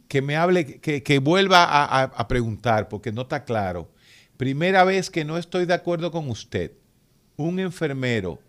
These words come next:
de que necesita una operación por necedad o temor, necesidad. No estoy entendiendo. Trata de, trata de volver, porque está interesante la pregunta y quiero entenderla para poderte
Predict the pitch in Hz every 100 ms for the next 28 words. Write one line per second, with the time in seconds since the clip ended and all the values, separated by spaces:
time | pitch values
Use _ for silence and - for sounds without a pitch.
0 | _ _ _ - 101 123 - 127 117 117
1 | - 107 - 143 143 123 127 139 127 120
2 | 113 107 101 87 80 85 _ _ _ _
3 | _ _ _ 110 110 104 104 - 101 104
4 | 110 92 - _ _ _ _ - 95 92
5 | 87 98 98 71 95 92 98 - 98 87
6 | - - - 107 135 160 160 151 135 143
7 | 117 113 92 80 73 - - - - -
8 | 156 170 180 175 165 - 151 165 175 160
9 | 147 127 120 117 143 151 170 151 - 139
10 | 127 127 117 117 113 113 - 135 139 123
11 | 120 120 135 143 131 117 104 101 98 98
12 | 110 123 123 127 120